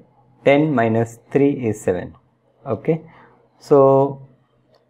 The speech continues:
from numerator you can take seven common. This is root thirty minus three whole divided by seven. Now this seven and seven will cancel,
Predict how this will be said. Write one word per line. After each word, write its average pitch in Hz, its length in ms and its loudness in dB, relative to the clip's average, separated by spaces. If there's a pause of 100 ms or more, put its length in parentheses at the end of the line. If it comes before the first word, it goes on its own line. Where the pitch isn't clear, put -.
(420)
from 139 280 2
numerator 139 420 2
you 139 140 0
can 131 220 0
take 127 180 -2
seven 117 300 0
common. 123 400 0 (1000)
This 117 200 -4
is 123 200 2
root 117 180 -4
thirty 151 400 -4 (1300)
minus 113 380 0 (120)
three 160 260 2 (1300)
whole 131 180 4
divided 117 260 4
by 104 80 0
seven. 127 360 -2
Now 123 120 0
this 131 200 0
seven 131 280 2
and 131 140 0
seven 120 260 -2
will 117 120 -4
cancel, 107 460 -6